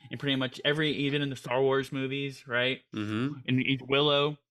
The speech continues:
Speaker 1: Hilarious.
Speaker 2: Yeah, I, I can't wait for the T V show to come out, and, um, I'm interested to see how they do the connection and everything. Um, because I
Speaker 1: Uh,
Speaker 2: think it's gonna be
Speaker 1: yeah,
Speaker 2: really
Speaker 1: me
Speaker 2: good.
Speaker 1: too. Me too. And I heard they're gonna do something with Manmartigan. I,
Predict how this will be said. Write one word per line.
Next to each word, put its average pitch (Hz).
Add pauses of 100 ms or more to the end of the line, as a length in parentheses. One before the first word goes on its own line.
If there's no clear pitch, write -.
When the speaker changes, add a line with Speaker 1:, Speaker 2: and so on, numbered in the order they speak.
Speaker 1:
Hilarious. 127 (380)
Speaker 2:
Yeah, 135
I, -
I 151
can't 190
wait 196
for 180
the 156
T 147
V 165
show 131
to 107
come 110
out, 110
and, 104
um, 98 (420)
I'm 120
interested 123
to 107
see 107
how 104
they 101
do 104
the 104
connection 104
and 95
everything. 92 (340)
Um, 95
because 139
I 139
Speaker 1:
Uh, 139
Speaker 2:
think -
it's -
gonna -
be 143
Speaker 1:
yeah, 139
Speaker 2:
really 92
Speaker 1:
me 135
Speaker 2:
good. 92
Speaker 1:
too. 117 (380)
Me 143
too. 165
And 147
I 160
heard 202
they're 190
gonna 190
do 190
something 202
with 135
Manmartigan. 135
I, 120